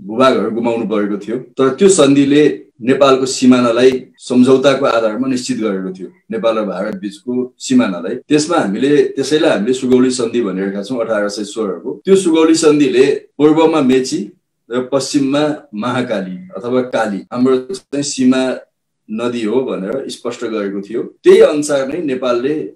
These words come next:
आफ्नो व्यवहार अगाडि बढाउँदै आयो। पश्चिममा काली भन्ने बित्तिकै यो लिम्पिया धुराबाट निस्किने काली नदी हो, जुन सुगौली सन्धिमा पनि स्पष्ट भनिएको छ। र त्यस पछाडि प्रकाशित भएका प्राय सबै नक्साहरू,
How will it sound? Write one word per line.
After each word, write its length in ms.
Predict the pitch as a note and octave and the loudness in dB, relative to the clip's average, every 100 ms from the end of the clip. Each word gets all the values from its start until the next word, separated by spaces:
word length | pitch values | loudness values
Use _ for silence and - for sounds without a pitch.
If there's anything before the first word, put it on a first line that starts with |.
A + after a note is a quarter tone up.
| - | -10
आफ्नो 260 | A#2 C#3 | -6 -4
व्यवहार 360 | B2+ A#2+ A#2 C3 | 0 2 4 2
अगाडि 400 | - A2+ A2+ A2+ | 0 -2 0 -2
बढाउँदै 400 | G#2+ G#2+ A2 C3 | -4 -2 0 2
आयो। 440 | G#2+ G2+ A2+ - - | 2 0 -2 -4 -2
पश्चिममा 420 | C3 - D#3 D#3 | -2 2 2 2
काली 360 | D3+ C3 B2 C#3+ | 2 2 4 4
भन्ने 240 | G#2+ G#2 | 4 0
बित्तिकै 600 | B2 B2 B2+ D3 D#3 D3+ - _ _ _ _ _ | -2 0 2 4 4 0 -10 _ _ _ _ _
यो 140 | A#2 A#2+ | 0 2
लिम्पिया 440 | C3 C#3 D3+ D3+ | 2 4 6 6
धुराबाट 500 | - G2 A#2 B2 A#2+ | 4 0 2 2 2
निस्किने 480 | B2+ B2 - B2 B2+ | 2 0 -2 -2 0
काली 260 | B2+ A2 | 0 -2
नदी 260 | G#2 F#2+ F#2+ | -2 -4 -4
हो, 240 | F2 E2+ _ _ _ _ _ _ | -6 -10 _ _ _ _ _ _
जुन 140 | A#2 C3+ | -2 -2
सुगौली 380 | C3+ B2+ B2+ B2 | 2 4 4 2
सन्धिमा 400 | B2 A#2+ A#2 A2 | -2 -4 -2 -4
पनि 360 | - C3 D#3 - | -2 -2 -4 -6
स्पष्ट 360 | B2 - F3 C3+ | -8 -6 -4 -2
भनिएको 440 | G#2 F#2+ G2+ G#2 | -2 -4 -4 -6
छ। 100 | G2 - - _ _ _ _ _ _ - | -6 -10 -12 _ _ _ _ _ _ -6
र 40 | C3 | -6
त्यस 340 | C3 F#3+ F#3 | 4 4 4
पछाडि 320 | E3+ F3 D#3+ F3 | -2 -2 0 0
प्रकाशित 640 | - C#3 D3 D3 F3 C#3+ | 0 -2 0 0 -2 -6
भएका 600 | G2+ F#2+ G#2 C3 C3 C#3 | -6 -4 -4 -4 -2 -2
प्राय 340 | C3+ C3 C3 | -4 -4 -2
सबै 320 | - - F#3+ A3 | -2 0 2 4
नक्साहरू, 460 | F3 - A#2 F#2 | 2 0 -4 -6